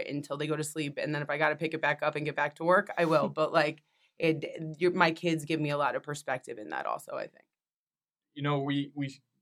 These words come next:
Speaker 3: discuss a lot about what true success means.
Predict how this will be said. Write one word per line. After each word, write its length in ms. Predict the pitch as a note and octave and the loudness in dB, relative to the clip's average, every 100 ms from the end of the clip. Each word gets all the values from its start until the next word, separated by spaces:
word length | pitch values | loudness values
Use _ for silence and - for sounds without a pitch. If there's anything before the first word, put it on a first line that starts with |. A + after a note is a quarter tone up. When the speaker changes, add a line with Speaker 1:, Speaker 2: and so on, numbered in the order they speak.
| _ | _
Speaker 3:
discuss 340 | C#3+ - D#3 | -12 -2 -2
a 60 | D3 | 0
lot 300 | C3 B2+ C3 | 2 4 2
about 360 | B2 A#2 G#2+ | 0 -4 -4
what 140 | A#2+ A2+ _ _ _ _ | -8 -14 _ _ _ _
true 120 | B2+ | -14
success 520 | A#2+ A#2+ A#2 B2+ A#2+ - | -10 -8 -8 -8 -12 -12
means. 320 | A#2+ A#2 A#2 | -10 -10 -10